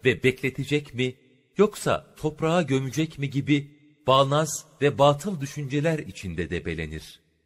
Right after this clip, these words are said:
Bak, verdikleri hüküm ne kadar kötü ve çirkindir.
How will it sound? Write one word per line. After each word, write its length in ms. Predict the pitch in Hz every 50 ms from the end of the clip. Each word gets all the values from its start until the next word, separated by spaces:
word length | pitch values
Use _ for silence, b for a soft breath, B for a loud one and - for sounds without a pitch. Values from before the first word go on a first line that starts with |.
| _ _ _ -
Bak, 380 | 117 98 87 - - - - _ _ _ _ _ _ _ _ _ _ _ 151
verdikleri 540 | 160 175 170 139 185 - - 175 175 190
hüküm 600 | 202 135 135 147 143 - - 143 120 92 73 78
ne 120 | 123 - -
kadar 420 | - 185 139 151 143 139 127 -
kötü 340 | - 147 143 143 - 165 120
ve 160 | 113 107 98
çirkindir. 880 | - - 117 95 - - 120 104 82 71 80 73 71 - - - -